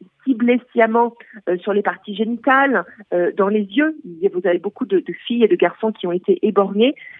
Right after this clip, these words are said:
Et, et fort de, de ces témoignages et de ces preuves rassemblées, euh, avec notamment des, des, des photos, euh, eh bien, ces, ces, ces membres de la société civile en exil, euh, envisagent, euh, de, de déposer des requêtes, de déposer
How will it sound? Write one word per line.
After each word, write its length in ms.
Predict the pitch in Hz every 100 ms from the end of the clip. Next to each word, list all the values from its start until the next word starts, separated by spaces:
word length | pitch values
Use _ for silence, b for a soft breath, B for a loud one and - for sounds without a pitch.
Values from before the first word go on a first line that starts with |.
| 220
Et, 260 | 214 220 214
et 60 | 208
fort 360 | - 285 277
de, 100 | 214
de 200 | 196 185 190
ces 80 | 202
témoignages 800 | - 226 233 226 226 220 220 185 - _ _
et 120 | 240
de 100 | 247 240
ces 80 | 226
preuves 340 | - 220 214
rassemblées, 640 | 190 190 196 196 196 208 208
euh, 200 | 165 165 B 240 214
avec 380 | - 185 196 196
notamment 420 | 190 180 185 196
des, 260 | 180 165 151
des, 140 | 170
des 140 | -
photos, 420 | 196 208 208 262 381 B B 214
euh, 180 | 185 175 -
eh 80 | 202
bien, 260 | 214 277 277
ces, 380 | 226 190 180 - - _ - -
ces, 140 | 202 -
ces 80 | 214
membres 320 | 233 254 202
de 80 | 190
la 120 | 190
société 380 | 202 214 208 202
civile 320 | 208 190 214 - -
en 160 | 196
exil, 600 | 202 190 180 220 311 196 165 b b 196
euh, 360 | 180 180 175 170 -
envisagent, 720 | 247 247 220 226 269 302 185 - b _
euh, 240 | 185 175 156
de, 120 | 185 -
de 80 | 202
déposer 680 | 208 285 254 247 196 240 226 -
des 80 | 185
requêtes, 500 | 196 196 262 262 202
de 60 | 180
déposer 560 | 226 240 247 226 233